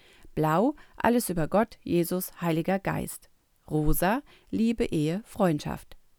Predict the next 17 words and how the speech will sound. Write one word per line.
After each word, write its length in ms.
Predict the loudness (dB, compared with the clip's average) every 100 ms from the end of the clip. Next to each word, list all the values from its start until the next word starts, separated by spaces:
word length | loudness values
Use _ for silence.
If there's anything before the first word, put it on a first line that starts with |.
| -6
Rot, 400 | 0 0 0 -4 -18 -20 -6
Glaube, 520 | -2 0 0 -2 -4 -6
Christsein, 640 | -4 -2 -4 -2 0 0 -2
Wachstum, 540 | -2 -2 -4 -4 -4 -4
Mission. 500 | -2 0 2 0 0 -10 _ _ _
Schwarz, 580 | -4 4 4 4 0 -18 -16
Sünde, 560 | -10 0 2 2 0 -4 -6
Gericht, 500 | -2 -2 -2 -10 -20 _
Tod, 380 | -6 -2 -2 -6 -14 -16 0
Hölle. 320 | 0 0 -6 -14 _ _ -20 -20 -6
Grün, 360 | 0 4 4 4 -2 -16
Vergebung, 720 | -8 -4 -2 -2 -2 -4 -8 -12
Trost, 420 | -6 -4 -4 -8 -10
Gebet. 420 | -4 0 0 -4 -12 _ -8
Lila, 500 | -4 -2 0 -2 -2 _ _ -4
Gleichnisse, 720 | 0 0 0 -2 -4 -4 -8 -2
Vergleiche. 600 | 0 2 0 0 -4 -10